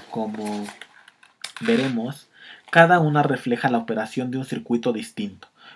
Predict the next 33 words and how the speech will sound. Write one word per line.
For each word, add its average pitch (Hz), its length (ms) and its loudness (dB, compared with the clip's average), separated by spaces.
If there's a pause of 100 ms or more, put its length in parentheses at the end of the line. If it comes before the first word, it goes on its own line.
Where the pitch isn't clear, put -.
(120)
pero 123 240 2
interconectado 120 1000 -2
del 113 160 0
cerebro. 104 420 -6 (680)
En 135 140 2
muchos 165 260 0
momentos, 120 580 -2
o 113 100 -2
en 110 60 -2
la 104 80 -2
mayoría 107 440 -2
de 117 120 4
ellos, 113 400 -2 (160)
estas 139 380 -2
mentes 120 400 -4
están 117 340 -4
exquisitamente 123 1160 -6
coordinadas. 98 760 -8 (320)
Los 104 220 -4
sentimientos 117 600 -4
son 123 160 -6
esenciales 120 640 -4
para 104 220 -2
el 101 80 -8
pensamiento 110 680 -6
y 113 120 -4
el 107 80 -6
pensamiento 110 600 -6
lo 110 120 -2
es 107 80 -10
para 113 180 -4
el 101 80 -6
sentimiento. 90 680 -16